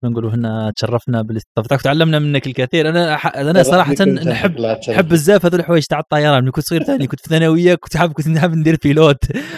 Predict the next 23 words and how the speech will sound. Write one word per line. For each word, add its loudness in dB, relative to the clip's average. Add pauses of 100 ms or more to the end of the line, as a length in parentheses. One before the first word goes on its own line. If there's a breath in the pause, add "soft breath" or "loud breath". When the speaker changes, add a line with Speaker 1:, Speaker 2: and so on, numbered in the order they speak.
(140 loud breath)
Speaker 1:
ومن -8
بعد، 2
آه، 6 (260 loud breath)
ما 2
كتبتش. -2
يعني، 0
آه، 4
ذاك 0
الوقت -2
ك-، -4
كي 0
باش -2
تولي، 0
آه، 0 (120)
ط-، -2
طيار 2
مدني -4
لازم -4
تعقب -6
على -4
الطفراوي، 0
على -6
العسكر. -2